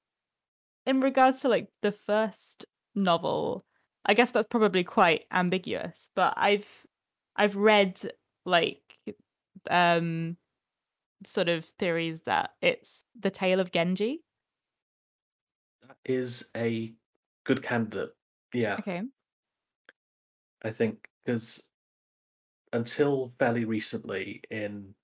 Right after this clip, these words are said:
Speaker 2: like in Western literary criticism circles, there's been, like, it has been quite insular and quite Eurocentric about the definition.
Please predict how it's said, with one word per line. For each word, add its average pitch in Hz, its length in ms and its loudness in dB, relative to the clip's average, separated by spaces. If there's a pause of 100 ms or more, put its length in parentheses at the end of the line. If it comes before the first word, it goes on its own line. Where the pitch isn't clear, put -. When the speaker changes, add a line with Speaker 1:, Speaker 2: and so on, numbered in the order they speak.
(120)
Speaker 2:
like - 300 -12 (1800)
in 117 160 2
Western 107 560 -2 (1000)
literary 110 480 0
criticism 98 540 -6
circles, - 580 -6
there's 101 160 -12
been, 98 260 -4
like, 101 300 -8 (1500)
it 104 60 -2
has 107 120 2
been 107 160 -4
quite 101 460 -6
insular 107 420 -2
and 95 120 -8
quite 87 240 -4
Eurocentric 98 760 -4
about 98 320 -6
the - 60 -18
definition. 95 800 -8